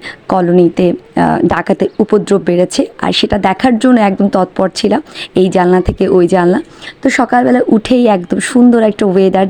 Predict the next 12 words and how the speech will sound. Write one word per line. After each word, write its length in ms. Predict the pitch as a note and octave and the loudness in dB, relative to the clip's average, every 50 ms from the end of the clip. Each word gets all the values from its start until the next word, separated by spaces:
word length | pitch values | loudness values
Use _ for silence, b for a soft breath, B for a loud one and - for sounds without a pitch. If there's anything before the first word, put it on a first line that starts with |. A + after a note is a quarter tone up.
| - | -2
ঝিরঝিরি 420 | - G#3 F#3+ E3+ D#3+ - F#3 F#3 F#3 D#3+ | -2 -2 -2 -2 -2 -2 -2 -2 0 2
বৃষ্টি, 340 | F3 G3 F3+ - - - B3 D4+ B B B B B B - | 0 0 0 -2 -4 -4 -4 -4 B B B B B B -6
আর 80 | C4+ C4 - - - A3 | -8 -8 -8 -4 -2 0
এই 80 | G#3 G3 - _ | 0 0 -2 _
তো 80 | - - - - - _ _ - F#3 E3+ | -8 -8 -8 -10 -20 _ _ -4 -2 -2
গাছের 320 | F#3 F#3+ F#3 - - A3 G#3 G3+ | -2 -2 -4 -4 -4 -2 0 0
মধ্যে 200 | G3+ F#3+ - C#4 D#4 D4+ - _ _ | 0 0 0 0 0 -2 -6 _ _
তিনটি 380 | - G3 G3 F#3+ F3+ - - D#4 - - _ _ _ _ _ _ _ _ _ G#3+ A3 - - _ _ _ _ _ _ | -2 0 0 0 0 0 -2 -4 -4 -6 _ _ _ _ _ _ _ _ _ -20 -20 -20 -20 _ _ _ _ _ _
পাখি 280 | - G#3 F#3+ - - - D#3+ F3 | -8 -6 -6 -4 -4 -4 -4 -4
বসে 220 | E3 - - - - D4 | -4 -4 -6 -6 -8 -8
আছে। 160 | - - - B B B B B B G#3+ G#3 B - | -8 -10 -12 B B B B B B -12 -16 B -2
তো 60 | D#4 | 0